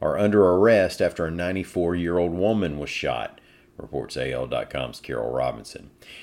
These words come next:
Sheriff Jeff Shaver said the woman was in a home across a cove from the shooters.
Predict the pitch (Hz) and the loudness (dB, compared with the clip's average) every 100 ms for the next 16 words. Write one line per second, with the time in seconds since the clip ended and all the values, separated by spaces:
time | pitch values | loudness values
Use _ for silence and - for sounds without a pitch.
0 | - - - 101 80 78 104 98 - 104 | -20 -6 2 2 2 2 2 2 4 4
1 | 92 85 - 92 80 80 87 95 82 76 | 4 0 -2 -2 -2 -2 -2 -2 -4 -4
2 | 85 71 101 104 90 73 - 98 98 - | -6 -2 4 4 4 -2 0 2 2 0
3 | 71 - 117 123 120 101 85 87 80 71 | -10 -8 -2 2 2 0 -4 -6 -6 -8
4 | - 127 113 73 - - | -6 -4 -2 -4 -8 -14